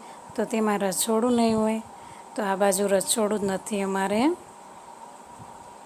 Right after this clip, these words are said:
ટેબલ ઉપર ગેસ રાખ્યો છે મેં. તો આપણી આ પૂરી વણાઈ ગઈ છે, તો તેને વ્યવસ્થિત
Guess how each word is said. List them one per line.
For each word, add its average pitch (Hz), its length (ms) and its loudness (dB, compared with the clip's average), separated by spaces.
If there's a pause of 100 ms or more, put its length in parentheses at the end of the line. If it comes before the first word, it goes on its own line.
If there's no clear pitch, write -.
(480)
ટેબલ 208 340 4
ઉપર 196 240 0
ગેસ 202 320 2
રાખ્યો 202 400 0
છે 208 180 0
મેં. 220 260 2 (2250)
તો - 80 -4
આપણી 208 360 0
આ 208 120 2
પૂરી 226 240 2
વણાઈ 220 420 2
ગઈ 196 160 0 (100)
છે, 233 140 0 (520)
તો - 60 -16
તેને 220 300 -2
વ્યવસ્થિત 208 540 -2